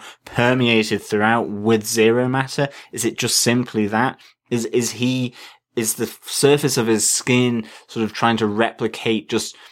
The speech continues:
how, how the zero matter, when it was contained at isodyne energy,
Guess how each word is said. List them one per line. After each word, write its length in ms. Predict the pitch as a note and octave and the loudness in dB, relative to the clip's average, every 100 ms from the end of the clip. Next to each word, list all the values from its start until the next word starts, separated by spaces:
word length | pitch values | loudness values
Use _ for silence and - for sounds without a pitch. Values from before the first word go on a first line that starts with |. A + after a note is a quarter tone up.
| _ _ | _ _
how, 300 | - - A#2 | -8 -2 0
how 260 | - A#2 A#2 | 0 0 0
the 280 | A2 G#2+ G2+ | 2 2 2
zero 360 | G#2 A#2 A2 | 2 4 4
matter, 340 | G#2+ A2 G#2 G#2+ | 2 -2 -2 -2
when 140 | G#2 | -2
it 80 | G2 | -4
was 100 | F#2+ | -8
contained 680 | - G#2+ - - A2+ A2+ A2 | -8 -6 -6 -4 0 0 0
at 120 | A2 | 0
isodyne 640 | G#2 G#2+ A2 G#2 G2+ G2 G2 | -2 -4 -2 -2 -2 -4 -4
energy, 500 | G#2+ A#2+ A2+ B2 | -4 -4 -4 -6